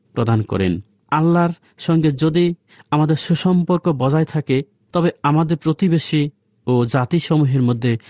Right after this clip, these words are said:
শান্তি সম্পর্ক বজায় থাকবে। প্রকৃতপক্ষে শান্তি হল মসীহের সঙ্গে শান্তি রক্ষা করে চলা। জেরুজালেম হল বিশ্ব শান্তির চাবিকাঠি।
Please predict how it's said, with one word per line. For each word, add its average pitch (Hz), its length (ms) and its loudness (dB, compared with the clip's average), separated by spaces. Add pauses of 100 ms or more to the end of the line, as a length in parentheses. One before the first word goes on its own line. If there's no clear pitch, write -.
(140)
শান্তি 131 440 -2
সম্পর্ক 113 640 -2 (280)
বজায় 120 280 0
থাকবে। 101 480 -4 (280)
প্রকৃতপক্ষে 208 760 -2
শান্তি 160 420 0
হল 165 320 2 (300)
মসীহের 156 320 2
সঙ্গে 135 460 0 (220)
শান্তি 131 420 -2
রক্ষা 113 340 -2
করে 98 200 -2
চলা। 92 340 -4 (280)
জেরুজালেম 139 560 0
হল 135 280 -2 (320)
বিশ্ব 170 300 -2
শান্তির 151 580 0 (220)
চাবিকাঠি। 123 680 -2